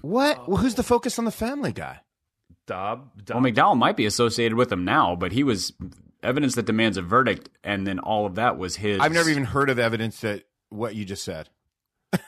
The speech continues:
Speaker 3: It's an apologetics book. I think he was a journalist or something, and who came to Christ by trying to disprove Christ.
Speaker 1: No, hold on,
Speaker 3: And
Speaker 1: hold on. I'm t-, what? Who's the Focus on the Family guy?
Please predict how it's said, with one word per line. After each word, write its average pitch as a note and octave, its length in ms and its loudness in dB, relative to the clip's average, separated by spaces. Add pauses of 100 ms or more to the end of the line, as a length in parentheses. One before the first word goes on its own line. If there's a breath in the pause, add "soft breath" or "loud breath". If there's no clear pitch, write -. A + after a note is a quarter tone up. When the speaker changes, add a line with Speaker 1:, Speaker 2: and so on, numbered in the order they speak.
(120)
Speaker 3:
It's D#3 160 0
an F#3 60 2
apologetics B2 760 2
book. G2 260 -4
I G#2 60 -4
think D#3+ 200 -4
he F3+ 100 -2
was C3+ 180 2
a G2 60 -2
journalist A#2 680 2
or B2 80 2
something, B2 580 4
and G2+ 160 0
who G#2 140 -2
came B2 360 2
to A#2 120 -2
Christ G#2+ 480 2
by F#2+ 140 2
trying A2 280 2
to G2 80 2
disprove G#2 720 0
Christ. A#2+ 560 2
Speaker 1:
No, E3+ 280 4
hold G3+ 280 0
on, C#3+ 100 4
Speaker 3:
And G2+ 220 2
Speaker 1:
hold D3 180 -2
on. A#2 200 4
I'm E3+ 120 0
t-, - 180 -4
what? G#3+ 240 2
Who's D4 200 0
the F4+ 100 -4
Focus C4 400 0
on A3+ 60 2
the G3 80 4
Family C3+ 500 2
guy? D#2 420 -6